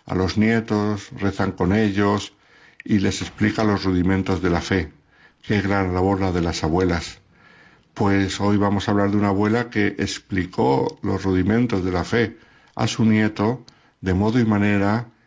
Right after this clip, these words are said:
que consiguiendo ya cuando él fue mayor su conversión,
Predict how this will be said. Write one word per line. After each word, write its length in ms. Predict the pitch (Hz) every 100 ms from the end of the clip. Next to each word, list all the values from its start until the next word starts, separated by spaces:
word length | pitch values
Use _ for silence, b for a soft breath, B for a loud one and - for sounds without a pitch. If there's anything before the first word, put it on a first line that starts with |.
| b
que 160 | - 104
consiguiendo 1040 | 104 98 - 95 104 113 117 95 87 87 107
ya 380 | - 95 104 98
cuando 420 | - 92 90 92
él 140 | 95 92
fue 180 | -
mayor 480 | 95 90 95 98 - -
su 240 | - 101
conversión, 920 | - 113 107 90 - - 92 92 117